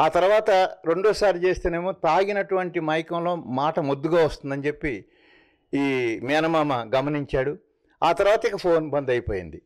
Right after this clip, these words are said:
కనుక ఘటన జరగటానికి చివరి నిమిషం దాకా మామ కాంట్రాక్ట్లో ఉన్నాడు, మేనమామ, అమ్మాయి మేనమామ.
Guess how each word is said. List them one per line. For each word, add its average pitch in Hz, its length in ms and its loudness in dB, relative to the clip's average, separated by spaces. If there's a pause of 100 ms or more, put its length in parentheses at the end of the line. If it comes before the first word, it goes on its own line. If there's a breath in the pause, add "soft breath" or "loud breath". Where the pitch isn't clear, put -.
(280)
కనుక 202 580 0
ఘటన 185 300 -2
జరగటానికి 214 680 2
చివరి 220 160 2
నిమిషం 233 280 -2
దాకా 214 200 2
మామ 208 260 2
కాంట్రాక్ట్లో 185 560 0
ఉన్నాడు, 87 260 -8
మేనమామ, 160 400 0
అమ్మాయి 160 320 0
మేనమామ. 107 460 -4